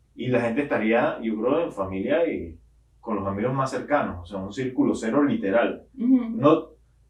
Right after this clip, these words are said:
Speaker 1: probablemente no tuvieras cinco grupos de WhatsApp, que probablemente tienes, no tuvieras sesenta amigos, o sea, probablemente tuvieras seis.
Speaker 2: Ese,
Speaker 1: Y esos seis
Speaker 2: que
Speaker 1: amigos
Speaker 2: viven cerca.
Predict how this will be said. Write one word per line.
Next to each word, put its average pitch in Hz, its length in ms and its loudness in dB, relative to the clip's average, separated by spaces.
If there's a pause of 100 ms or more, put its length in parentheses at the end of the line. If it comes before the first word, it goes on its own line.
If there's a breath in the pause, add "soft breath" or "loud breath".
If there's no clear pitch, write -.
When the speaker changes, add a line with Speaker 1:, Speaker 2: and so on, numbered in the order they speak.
(960)
Speaker 1:
probablemente 190 460 6
no 185 160 4
tuvieras 175 720 4 (300)
cinco 165 400 0
grupos 156 300 4
de 135 40 2
WhatsApp, - 460 -2 (320)
que 101 100 -10
probablemente 110 500 -4
tienes, 107 340 -8 (540)
no 143 140 0
tuvieras 143 380 8
sesenta 165 600 -2
amigos, 120 580 0 (440)
o - 40 -20
sea, 117 140 -2
probablemente 123 360 0
tuvieras 113 580 0
seis. - 640 -8 (460 soft breath)
Speaker 2:
Ese, 208 260 0
Speaker 1:
Y - 20 4
esos - 180 0
seis 160 180 4
Speaker 2:
que - 60 8
Speaker 1:
amigos 262 240 10
Speaker 2:
viven 262 140 8
cerca. 196 440 2